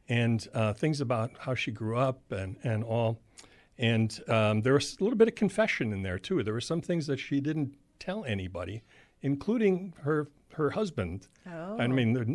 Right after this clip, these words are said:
Speaker 1: literally nobody until she wrote this, because there
Speaker 2: Mm.
Speaker 1: were things as a young woman at the time you just did not talk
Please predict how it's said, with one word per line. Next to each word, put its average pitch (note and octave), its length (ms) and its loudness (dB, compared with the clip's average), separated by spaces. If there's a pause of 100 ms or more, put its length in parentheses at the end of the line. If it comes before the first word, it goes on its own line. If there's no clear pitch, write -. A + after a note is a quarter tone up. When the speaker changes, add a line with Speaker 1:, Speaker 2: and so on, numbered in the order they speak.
Speaker 1:
literally D3+ 460 8
nobody C#3 360 -2
until B2+ 240 -4
she A#2+ 180 -6
wrote A#2 300 -6
this, - 380 -14 (140)
because B2 280 -4
there C3+ 80 -2
Speaker 2:
Mm. B2+ 40 -2
Speaker 1:
were B2+ 60 -2
things E3 320 -4
as C3 220 0
a C3+ 60 -2
young C3 180 -2
woman C3 260 -2
at A2+ 120 -6
the B2+ 80 -6
time B2 240 -6
you A2+ 100 -4
just A#2 240 -8
did G#2 140 -6
not G#2 260 -8
talk F2 240 -10